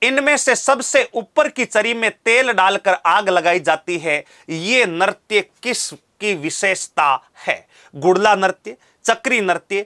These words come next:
नेजा नृत्य या चरी नृत्य? और मुझे पक्का पता फिफ्टी प्रतिशत विद्यार्थी इसका गलत उत्तर बताएंगे। Women's dance with seven chairs on their heads, fire the lit by, eh, pouring oil on the cherry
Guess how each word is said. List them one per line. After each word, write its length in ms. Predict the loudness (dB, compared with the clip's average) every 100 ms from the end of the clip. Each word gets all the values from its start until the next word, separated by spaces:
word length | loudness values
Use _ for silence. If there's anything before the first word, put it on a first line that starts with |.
| -10 -12
नेजा 420 | -2 -2 2 0
नृत्य 480 | 2 -2 -2 -6 -6 -8 -4
या 120 | -4
चरी 280 | -2 -4 -4
नृत्य? 360 | -10 -12 -8
और 160 | -6 -6
मुझे 280 | -4 -4 -4 -2
पक्का 280 | -4 0 0
पता 340 | 0 -4 -2 -2 -2
फिफ्टी 300 | -8 -4 -4
प्रतिशत 480 | -4 -6 -6 -6
विद्यार्थी 360 | -4 -2 -2 -4
इसका 200 | -4 -4
गलत 260 | -2 -2 -4
उत्तर 220 | -4 -4
बताएंगे। 640 | -4 -6 -8 -16 _ _ _ -20 -10 -6
Women's 520 | 2 2 4 0 0
dance 340 | 0 0 0 -2
with 140 | -2
seven 420 | 0 2 2 2
chairs 380 | 2 2 2 0 0 2
on 180 | 2 2
their 220 | 0 2
heads, 480 | 0 0 0 -4 -12 -16 -20 0
fire 360 | 2 4 2 2
the 180 | 2 4 2 0
lit 240 | 0 0 0
by, 160 | 0 0 -4 _ 0
eh, 220 | 2 2 -2 -14 _
pouring 400 | 2 4 2 0 0
oil 240 | 2 2 0 0
on 220 | 0 2
the 100 | 0 -2 0
cherry 260 | 2 2